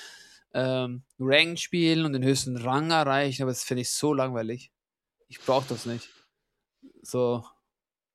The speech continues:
Aber sonst für Leute, die halt competitive gerne spielen wollen, die gerne wirklich den höchsten Rang unbedingt erreichen wollen, weil, warum auch immer, ist es, glaub ich, gut gemacht, ist ja perfekt für competitive. Aber sonst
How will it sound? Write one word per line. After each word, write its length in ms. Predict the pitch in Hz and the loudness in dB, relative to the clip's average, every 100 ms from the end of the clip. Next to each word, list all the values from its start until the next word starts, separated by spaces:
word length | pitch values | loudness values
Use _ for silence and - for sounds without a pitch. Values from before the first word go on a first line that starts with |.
| _ _ | _ _
Aber 180 | - 143 | 0 0
sonst 420 | 135 131 156 156 | 4 4 4 0
für 100 | - | -2
Leute, 480 | 131 135 156 160 165 | 4 6 6 4 2
die 200 | 143 143 | 2 2
halt 360 | 135 135 131 - | 2 2 2 -2
competitive 460 | 127 - 151 151 | -4 0 0 -2
gerne 220 | - 151 151 | -2 -2 -2
spielen 280 | - 147 | -4 -4
wollen, 280 | 143 147 147 | -2 0 -2
die 80 | 135 | -4
gerne 500 | 131 131 131 131 131 _ _ _ - _ _ | -4 -4 -2 -4 -6 _ _ _ -20 _ _
wirklich 400 | 139 151 151 139 | 0 0 0 -2
den 100 | 135 | 0
höchsten 360 | 147 143 147 135 | 0 0 0 2
Rang 220 | 143 156 | 2 2
unbedingt 280 | 147 143 143 | -2 0 2
erreichen 440 | 139 139 143 143 | 2 4 2 -2
wollen, 300 | 147 147 139 | 0 0 2
weil, 500 | 135 131 131 131 123 - _ _ | 4 4 4 0 -4 -12 _ _
warum 260 | 127 135 139 | 0 2 4
auch 160 | 131 | 2
immer, 460 | 139 156 165 160 160 _ _ _ _ _ _ _ _ - | 2 0 2 2 -2 _ _ _ _ _ _ _ _ -12
ist 180 | - - | -8 -6
es, 140 | - - | -8 0
glaub 160 | 135 | 0
ich, 60 | 127 | 0
gut 180 | 139 135 | -4 -4
gemacht, 280 | 135 165 156 | 0 0 -2
ist 60 | |
ja 60 | 135 | -8
perfekt 380 | 123 - 156 - | -6 -4 -4 -6
für 120 | - | -12
competitive. 600 | 160 156 170 165 180 175 _ _ _ _ _ _ _ _ _ _ _ _ | -6 -2 -2 0 -4 -6 _ _ _ _ _ _ _ _ _ _ _ _
Aber 200 | - 123 | -12 -8
sonst 460 | 123 127 127 - - | -6 -6 -6 -12 -18